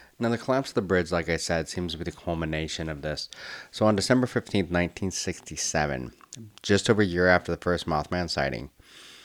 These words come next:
there was bad traffic on the Silver Bridge. Now, the bridge was originally built in nineteen twenty-eight, and it connected Point Pleasant, West Virginia, to Gallipolis, Ohio.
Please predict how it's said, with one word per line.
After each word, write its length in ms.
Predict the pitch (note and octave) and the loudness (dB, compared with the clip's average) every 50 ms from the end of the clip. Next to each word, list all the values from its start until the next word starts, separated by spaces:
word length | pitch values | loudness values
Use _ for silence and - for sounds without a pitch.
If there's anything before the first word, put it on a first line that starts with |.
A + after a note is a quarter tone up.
| - - - - _ _ | -20 -20 -20 -20 _ _
there 120 | - F#2 | 4 4
was 120 | F2+ E2+ D#2+ | 4 4 4
bad 280 | D2+ F#2 F#2 F#2+ G2+ | 6 6 6 6 6
traffic 560 | F#2 - - F#2+ E2+ E2 - D#2 C#2 - - - - - - - _ - - | 2 2 2 2 2 2 0 -4 -6 -8 -10 -16 -18 -20 -20 -20 _ -14 -8
on 100 | - F2+ | -6 -4
the 60 | E2+ | -4
Silver 320 | D#2+ - - D2+ C#2+ D2+ D2+ | -4 -4 -4 -4 -2 -2 -4
Bridge. 480 | C#2 - F2 E2+ D2+ - - - - - - _ _ _ _ _ _ _ _ - - - - - - - _ | -2 0 0 2 0 0 -4 -10 -12 -12 -16 _ _ _ _ _ _ _ _ -20 -18 -18 -18 -18 -20 -12 _
Now, 120 | - G2+ | 2 4
the 60 | G2+ F#2+ | 4 4
bridge 260 | E2+ A#2 C3 C3+ C#3+ | 6 6 6 6 6
was 120 | C#3 A#2+ | 4 4
originally 360 | A2+ G2 G2 F#2+ F2+ G2 F#2+ | 4 4 4 2 2 2 0
built 340 | E2+ D2+ - F2 E2+ D#2+ - | 0 0 0 0 0 0 -2
in 80 | E2 D#2+ | -2 0
nineteen 380 | E2 E2+ E2 - - - D#2+ | 0 0 -2 -4 -6 -8 -8
twenty-eight, 720 | - - - - E2+ D#2+ D#2 D#2 D#2 D2 A#1 G1+ - - - - _ _ _ - - - _ _ - | -8 -10 -8 -4 -4 -2 -2 -2 -2 -4 -6 -8 -10 -16 -18 -18 _ _ _ -20 -20 -20 _ _ -10
and 120 | - F2+ F2+ | -4 -4 -4
it 100 | E2+ - | -4 -4
connected 460 | - F2 E2 D#2+ - - D#2+ D2+ - | -2 -2 0 0 -2 -4 -8 -8 -8
Point 300 | - - G2 G2+ - - | -4 -2 -2 -2 -2 -2
Pleasant, 640 | - - F#2+ F#2 G2 G#2 - - C#2+ C2+ - - - _ _ _ | 0 2 2 2 2 0 -2 -4 -10 -12 -12 -16 -20 _ _ _
West 260 | F2 F#2+ F#2+ - - | 2 2 2 2 2
Virginia, 520 | A2 G#2 F#2 F#2 E2+ E2+ E2 D#2+ D#2+ D#2+ - _ - - - - - - - - - _ _ _ - | -2 0 0 0 0 0 0 0 -2 -4 -6 _ -20 -20 -20 -18 -18 -18 -18 -20 -20 _ _ _ -2
to 100 | - F#2 | -2 -2
Gallipolis, 840 | D2+ E2+ F2 F2 F#2 F#2 - - - G2+ A2 A#2 A2 - - - - - - _ _ - _ - | 2 4 4 6 6 4 2 2 2 4 4 4 4 2 0 -4 -8 -10 -16 _ _ -20 _ -6
Ohio. 520 | F#2+ E2+ - G2 F2+ D#2+ C2 G1+ - - | -6 -4 0 0 0 0 0 -4 -8 -14